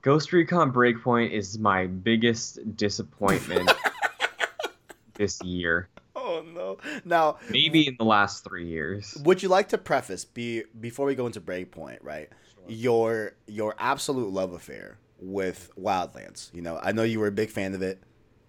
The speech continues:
Speaker 1: You wanna talk about sevens? Ghost Recon Wildlands is the best seven I've played this generation.
Speaker 2: Damn. Damn.
Speaker 1: I love Wildlands. It is a blast. It's so much fun. It's just,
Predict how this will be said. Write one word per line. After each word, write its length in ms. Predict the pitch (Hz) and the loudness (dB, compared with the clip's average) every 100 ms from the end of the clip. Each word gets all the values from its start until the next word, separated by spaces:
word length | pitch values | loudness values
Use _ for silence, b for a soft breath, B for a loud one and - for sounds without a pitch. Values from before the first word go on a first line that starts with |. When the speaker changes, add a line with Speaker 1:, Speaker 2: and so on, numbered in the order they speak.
| _ | _
Speaker 1:
You 80 | 131 | 2
wanna 160 | 165 151 | 4 4
talk 220 | 127 113 | 2 4
about 200 | 95 - | 2 0
sevens? 560 | - 107 123 139 147 - _ - | 0 0 0 -4 -8 -16 _ 4
Ghost 260 | 135 135 | 4 4
Recon 320 | 147 139 120 | 0 2 4
Wildlands 640 | 104 98 113 127 123 127 110 | 6 4 4 2 0 -2 -6
is 80 | 95 | -10
the 100 | 90 | -6
best 360 | 90 92 - | 0 0 0
seven 260 | 107 92 87 | -2 -2 -2
I've 160 | 85 | -4
played 180 | - 82 | -4 -6
this 160 | 82 - | -6 -8
generation. 540 | 82 73 71 98 85 | -4 -2 -4 -6 -8
Speaker 2:
Damn. 560 | 80 87 82 73 55 82 - _ _ | -6 -4 -6 -8 -10 -18 -20 _ _
Damn. 300 | - 80 71 | -6 -4 -2
Speaker 1:
I 560 | 110 123 131 131 135 131 - _ _ _ _ | 2 4 6 4 4 -2 -8 _ _ _ _
love 580 | 101 92 107 117 117 101 | -18 0 6 8 6 4
Wildlands. 840 | 95 92 92 90 85 78 80 82 | 4 4 4 -2 -6 -8 -10 -6
It 120 | 104 | -4
is 120 | 101 87 | -2 -4
a 100 | 82 | -6
blast. 880 | 87 92 95 95 104 104 107 - - | -8 -6 2 4 6 4 2 -6 -14
It's 100 | - | -12
so 500 | - - - 110 113 | -10 -8 -2 0 4
much 240 | 113 110 | 2 0
fun. 460 | - - 90 90 90 | -4 0 2 2 -2
It's 180 | - 90 | -8 -12
just, 420 | - 98 - - | -6 -4 -4 -8